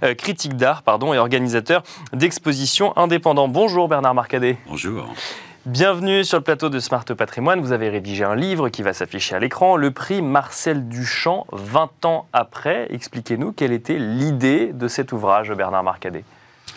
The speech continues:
Speaker 2: Alors, c'est une commande, euh, qui, euh, qui m'a été faite par, euh, la, l'association des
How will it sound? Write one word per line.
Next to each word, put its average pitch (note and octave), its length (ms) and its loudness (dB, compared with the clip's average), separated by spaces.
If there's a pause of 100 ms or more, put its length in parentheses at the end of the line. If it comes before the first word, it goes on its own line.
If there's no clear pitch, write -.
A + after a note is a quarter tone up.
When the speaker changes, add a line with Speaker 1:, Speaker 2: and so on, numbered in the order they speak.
(320)
Speaker 2:
Alors, B2+ 180 2
c'est - 180 0
une F3+ 140 4
commande, E3 460 2
euh, B2+ 200 2
qui, A2 380 0
euh, G#2 260 4
qui G2 200 -4
m'a F#2+ 140 2
été F2 200 0
faite D3 400 0
par, F#2+ 400 -2
euh, E2+ 460 0
la, E2 420 0
l'association E2+ 640 -4
des D2 340 -4